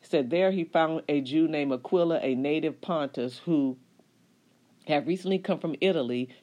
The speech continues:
and his wife Priscilla, because Claudius has ordered all the Jews to leave Rome. Paul went to visit them, and he stayed and worked with them because they were tent makers by trade, as he was." They were tent makers by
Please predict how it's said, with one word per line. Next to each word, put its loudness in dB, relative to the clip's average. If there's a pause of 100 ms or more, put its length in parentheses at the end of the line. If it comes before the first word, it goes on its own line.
and 0
his 0
wife 0
Priscilla, 0
because -2
Claudius 0
has 0
ordered 0
all 2
the -4
Jews 0
to -4
leave -2
Rome. -2 (420)
Paul 4
went -2
to -6
visit 0
them, 0
and -2
he 0
stayed -4
and -2
worked -2
with -6
them -2
because -2
they 2
were -2 (100)
tent -2
makers -6 (420)
by -4
trade, -6 (120)
as 0
he -2
was." -6 (1200)
They -2
were 0
tent -2
makers -8 (160)
by -2